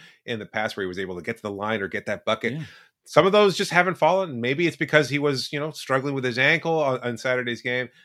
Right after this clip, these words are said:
Speaker 1: Uh, maybe it's the fact that he played fifty plus minutes against the Toronto Raptors, et cetera. Uh, either way, I think to your point, he could have made a play to somebody else. I think we trust in Jimmy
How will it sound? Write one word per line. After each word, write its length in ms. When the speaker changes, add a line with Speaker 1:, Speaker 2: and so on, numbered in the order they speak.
Speaker 1:
Uh, 100
maybe 200
it's 80
the 80
fact 160
that 60
he 80
played 280
fifty 320
plus 360
minutes 420
against 240
the 80
Toronto 400
Raptors, 480
et 120
cetera. 440
Uh, 340
either 260
way, 300
I 140
think 240
to 80
your 140
point, 380
he 120
could 220
have 180
made 180
a 40
play 240
to 100
somebody 400
else. 400
I 80
think 280
we 120
trust 440
in 120
Jimmy 480